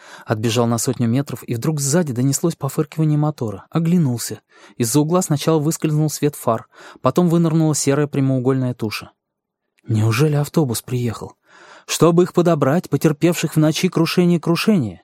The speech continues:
как поет Мамхинов Акуджава. Роб припустил со всех ног назад, к бетонному козырьку, да еще руками замахал. Вдруг не остановится.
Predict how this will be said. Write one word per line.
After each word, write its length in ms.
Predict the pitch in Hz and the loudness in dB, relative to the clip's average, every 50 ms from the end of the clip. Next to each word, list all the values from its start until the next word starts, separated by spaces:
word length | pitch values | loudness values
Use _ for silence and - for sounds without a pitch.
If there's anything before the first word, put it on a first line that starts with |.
| _ _ _ | _ _ _
как 200 | - 120 104 - | -6 -6 -6 -2
поет 380 | - - 117 120 147 156 - - | -2 -2 0 0 0 -2 0 0
Мамхинов 520 | 131 135 131 127 - - 139 135 127 - | 0 2 0 0 -2 -2 -4 -2 -2 -4
Акуджава. 580 | 139 - 156 143 143 160 185 170 123 95 - _ _ _ _ _ _ _ _ _ _ _ _ _ _ _ _ _ _ _ _ _ - | -4 -4 -4 -2 0 0 0 0 -2 -4 -8 _ _ _ _ _ _ _ _ _ _ _ _ _ _ _ _ _ _ _ _ _ 0
Роб 260 | 123 156 208 - _ | 0 0 0 0 _
припустил 460 | - 156 156 - 165 - - - 202 | -4 -4 -2 -2 -4 -2 0 0 0
со 140 | - - 160 | 0 0 -2
всех 240 | - - 160 - - | -2 -2 -2 -2 0
ног 220 | 175 180 180 - | 0 -2 -2 0
назад, 440 | - 170 165 160 139 104 - - - _ _ | 0 0 2 2 0 0 -2 -6 -14 _ _
к 100 | - 120 | -8 -6
бетонному 480 | 110 135 - 185 190 185 180 175 175 | -6 -2 0 2 2 4 2 2 0
козырьку, 460 | - - 160 175 185 175 - - 110 95 | 0 -2 -2 0 -2 -2 -2 -6 -6 -4
да 120 | 101 120 | -2 -2
еще 220 | 123 - - 170 | -2 0 0 0
руками 340 | 160 165 - 175 160 131 113 | 0 0 0 0 0 0 0
замахал. 420 | 101 113 110 117 120 - - 113 98 | -2 -4 -4 -4 -4 -6 -6 -8 -8
Вдруг 420 | 98 123 139 190 202 180 - - | -6 -2 0 0 0 0 0 0
не 60 | 185 | 0
остановится. 680 | 180 - - 190 190 196 190 151 117 - - - - - | 0 0 0 2 2 2 2 0 -2 -4 -8 -10 -12 -14